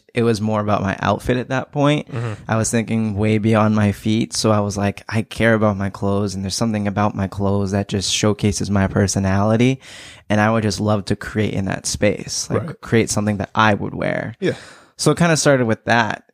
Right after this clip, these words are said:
Speaker 1: And then I entered, um, in that second year of college, I got called to do a casting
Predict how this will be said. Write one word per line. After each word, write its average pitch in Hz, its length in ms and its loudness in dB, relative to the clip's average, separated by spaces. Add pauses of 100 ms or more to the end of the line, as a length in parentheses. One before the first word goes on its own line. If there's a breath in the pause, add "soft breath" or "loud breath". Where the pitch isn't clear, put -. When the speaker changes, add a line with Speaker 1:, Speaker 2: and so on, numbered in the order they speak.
Speaker 1:
And 107 320 2
then 107 480 0 (100)
I 104 180 2
entered, 107 640 -2 (160)
um, 92 280 -2
in 98 160 0
that 95 200 -2
second 104 280 0
year 98 140 0
of 90 60 -10
college, 98 680 2
I 101 80 -2
got 95 280 -2 (340)
called 104 360 4
to 104 120 0
do 92 240 0
a 87 80 -2
casting 98 720 -4